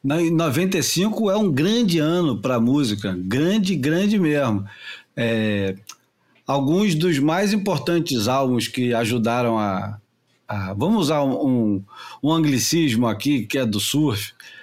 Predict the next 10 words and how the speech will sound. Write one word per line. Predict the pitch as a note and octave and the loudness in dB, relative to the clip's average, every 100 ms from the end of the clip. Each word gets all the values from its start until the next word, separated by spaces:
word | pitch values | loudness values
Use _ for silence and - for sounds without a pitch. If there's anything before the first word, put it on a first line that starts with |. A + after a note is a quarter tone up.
| - | -6
ajudaram | C#3+ D3 D3+ F3+ | -2 0 2 2
a | D3 | 0
shapear | - E3 C#3 C#3 D3 A#2+ G#2 _ _ _ _ | 0 0 0 0 0 -2 -6 _ _ _ _
o | - | -8
que | A2+ C#3+ | -2 0
viria | C3 C3+ C3 D3 | 2 2 2 2
a | A2+ | 0
ser | - C#3+ B2 A2 - - | 0 0 0 -2 -4 -6
a | C3 | 0
música | A#2+ C#3 C3+ G#2+ C3 | 2 2 0 -2 -2